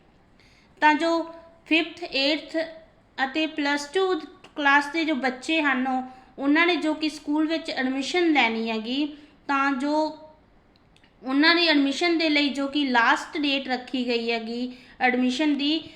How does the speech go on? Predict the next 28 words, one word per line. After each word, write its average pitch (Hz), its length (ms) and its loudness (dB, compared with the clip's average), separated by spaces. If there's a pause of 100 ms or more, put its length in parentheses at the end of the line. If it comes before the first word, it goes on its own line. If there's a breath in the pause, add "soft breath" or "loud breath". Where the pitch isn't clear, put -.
(140 loud breath)
ਉਹ 320 200 -2
ਇਕੱਤੀ 349 480 0
ਜੁਲਾਈ 254 380 4
ਦੋ 254 220 2
ਹਜ਼ਾਰ 294 220 2
ਚੌਵੀ 294 440 2
ਰੱਖੀ 294 380 -2
ਗਈ 233 280 -2
ਹੈ। 240 180 2 (720 loud breath)
ਇਹ 277 280 0
ਪੰਜਾਬ 269 640 4
ਸਕੂਲ 302 440 -2 (440)
ਸਿੱਖਿਆ 294 420 -2
ਬੋਰਡ 269 280 0
ਵੱਲੋਂ 254 400 -2
ਕੀ 277 200 0
ਆ, 311 140 2 (840 soft breath)
ਫਿਕਸ - 300 -2
ਕੀਤੀ 311 420 -2
ਗਈ 254 240 0
ਹੈਗੀ 240 280 -2
ਇਕੱਤੀ 294 540 -2
ਜੁਲਾਈ 240 320 2
ਦੋ 233 220 0
ਹਜ਼ਾਰ 262 200 2
ਚੌਵੀ, 254 520 -2 (460 loud breath)
ਜੋ 254 200 -4
ਕਿ 269 340 -6